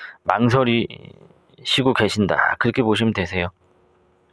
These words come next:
예, 나쁘지 않아요. 월드이기 때문에 여-, 여러분도 여사제이면서 월드예요. 이분의 마음을 당연히 알고 계실 거고요. 한번, 음,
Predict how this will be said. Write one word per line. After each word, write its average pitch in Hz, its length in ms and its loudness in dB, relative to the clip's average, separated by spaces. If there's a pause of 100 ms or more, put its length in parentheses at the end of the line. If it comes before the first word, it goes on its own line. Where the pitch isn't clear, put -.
(680)
예, 113 100 0
나쁘지 190 360 2
않아요. 147 340 2
월드이기 127 460 2
때문에 123 480 2
여-, 107 180 2
여러분도 131 520 4
여사제이면서 123 840 2
월드예요. 98 680 2
이분의 120 460 0
마음을 127 480 2 (320)
당연히 120 380 2
알고 104 280 2
계실 - 280 -2
거고요. 117 360 2 (840)
한번, 156 560 2 (1300)
음, 98 340 -2